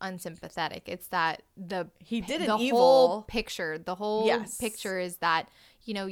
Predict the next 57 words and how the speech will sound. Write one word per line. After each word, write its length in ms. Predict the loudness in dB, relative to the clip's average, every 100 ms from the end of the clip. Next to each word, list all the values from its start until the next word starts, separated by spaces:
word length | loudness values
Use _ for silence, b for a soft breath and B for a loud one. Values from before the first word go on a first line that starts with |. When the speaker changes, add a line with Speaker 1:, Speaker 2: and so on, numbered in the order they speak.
| -12
Speaker 1:
he 220 | -14 -10
did 180 | -6 -6
it 100 | -8
for 220 | -8 -10
selfish 400 | -6 -6 -6 -12
reasons 680 | -10 -10 -10 -14 -12 -8 -8
Speaker 2:
Mm-hmm. 80 | -6
Speaker 1:
and, 460 | -6 -6 -6 -10
you 160 | -12 -10
know, 380 | -8 -8 -8 -12 _ -8
um, 280 | -6 -4 -6
obviously 400 | -2 -2 -2 -8
felt 240 | -6 -6 -2
badly 320 | 0 0 -4
about 240 | -4 -4
it, 140 | -4 -6
felt 220 | -8 -6
burdened 300 | -8 -8 -10
about 300 | -8 -8 -8
it, 220 | -14 -16 -16
and 360 | -14 -12 -14 -14
the 180 | -14
mom 360 | -12 -10 -10 -12
felt 240 | -14 -16
burdened 440 | -12 -12 -10 -12 -10
knowing 360 | -10 -10 -12
that 220 | -12 -12 -12
as 120 | -14
well. 480 | -10 -8 -8 -10 -12 -12
Speaker 2:
Yeah. 320 | -12 -12 -12 -8
Speaker 1:
So, 160 | 0 0
I 40 |
mean, 200 | 0 -2
it 140 | -4
ruined 500 | -4 -4 -2 -2 -4
kinda, 220 | -4 -6 -6
like, 160 | -8
their 140 | -8 -8
whole 120 | -10
family. 460 | -10 -10 -8 -8 -6
And 100 | -6
he 120 | -4
does 240 | 0 -2
feel 140 | -2 -2
badly 420 | 2 2 0 -4
enough 220 | -4 -4
that 140 | -6 -8
he 240 | -10 -8
is 120 | -8
going 220 | -8 -8
to 100 | -8
turn 200 | -10 -10 -4
himself 320 | 0 0 0
Speaker 2:
Yeah, 100 | -2
Speaker 1:
in. 60 | -6
Speaker 2:
he, 140 | -8
he, 180 | -12 -8